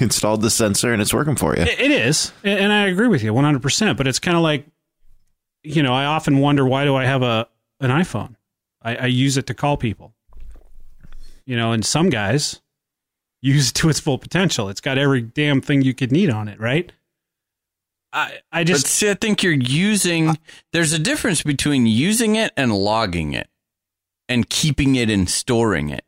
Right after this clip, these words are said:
Speaker 3: You're using more of it than I think you
Speaker 1: Mm-hmm.
Speaker 3: even realize. You know, what you're not seeing is that when you plug in your battery,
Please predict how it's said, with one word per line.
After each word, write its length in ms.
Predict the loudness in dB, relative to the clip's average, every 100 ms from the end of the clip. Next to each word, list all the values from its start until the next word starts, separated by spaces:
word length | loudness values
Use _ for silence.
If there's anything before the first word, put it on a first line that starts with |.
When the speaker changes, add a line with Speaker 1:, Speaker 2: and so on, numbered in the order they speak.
| -6
Speaker 3:
You're 200 | -2 0
using 520 | 0 0 0 2 2
more 340 | 4 2 2 0
of 140 | 0
it 260 | 0 0 -4 _ _ _ _
than 180 | -2 0
I 100 | 0
think 280 | 0 0 2
you 120 | 2
Speaker 1:
Mm-hmm. 80 | 2
Speaker 3:
even 200 | 2 2
realize. 760 | 2 0 0 -2 -4 -10 -14 -6
You 120 | -2
know, 140 | 0
what 280 | 2 2 0
you're 200 | 0 2
not 400 | 2 2 0 -2
seeing 440 | -2 -2 0 0 -2 _ _ _ -2
is 160 | 0
that 180 | 0 0
when 200 | 2 4
you 100 | 2
plug 400 | 0 -2 0 2
in 160 | 2 4
your 120 | 2
battery, 720 | 0 -2 0 0 2 0